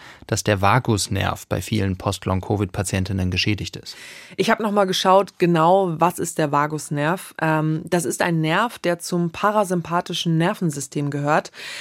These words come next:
Speaker 2: Der strahlt von den Ohren runter bis zum Darm und beeinflusst eben zum Beispiel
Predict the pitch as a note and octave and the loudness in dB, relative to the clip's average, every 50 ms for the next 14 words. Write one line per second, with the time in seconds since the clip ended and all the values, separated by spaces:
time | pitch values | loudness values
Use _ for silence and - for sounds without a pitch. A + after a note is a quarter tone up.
0 | - - - - - F3+ - - - F3+ F#3 A3 B3+ C4 - - G3+ F#3+ F#3 E3+ | -14 -16 -6 -2 0 0 0 2 4 4 6 6 4 2 0 -2 0 0 0 0
1 | - - F3+ G3+ A3 A3+ A3 F#3+ E3+ F#3 A3 C4 C#4+ - C#4 B3+ A#3+ G#3 G#3+ G#3 | 2 2 2 4 4 2 0 -2 0 0 0 -2 -2 0 0 0 0 -2 -4 -8
2 | - - - - E3+ D#3+ D#3 - D#3 D#3+ E3+ F#3+ A3 B3 B3+ A#3+ - - - F#3 | -8 -6 -4 -2 0 0 2 2 2 2 4 2 0 0 -2 -4 -4 -4 -4 -2
3 | E3+ - - - - E3+ G#3+ A3 - - G#3 G3 G#3+ G#3 - - - - E3+ F#3 | 0 0 0 0 0 0 -2 -4 -6 -4 -4 -4 -4 -4 -8 -10 -6 -4 -2 -2
4 | F3 F#3+ F3+ - F#3 F3 D#3 D3+ E3+ F3 - - F#3+ F#3 F3+ F3 - | -2 -4 -4 -4 -2 0 2 2 0 0 -4 -2 0 0 2 0 0